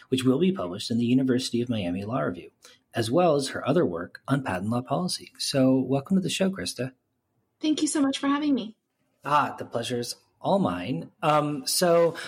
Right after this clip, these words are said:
Speaker 1: I, I really appreciate you sending this paper along because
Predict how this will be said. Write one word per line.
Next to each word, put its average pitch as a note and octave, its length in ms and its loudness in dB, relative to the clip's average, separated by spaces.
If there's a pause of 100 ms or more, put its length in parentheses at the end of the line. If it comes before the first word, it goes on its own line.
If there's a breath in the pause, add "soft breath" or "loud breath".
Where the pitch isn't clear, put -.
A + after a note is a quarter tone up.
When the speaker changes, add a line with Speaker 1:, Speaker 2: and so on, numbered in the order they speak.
(120)
Speaker 1:
I, D3 160 -2
I D3 80 2
really G3+ 260 4
appreciate G3+ 380 0
you C#3 260 0
sending C3 720 2
this B2 180 -4
paper B2 420 -2
along A2 680 -2
because C3 240 -2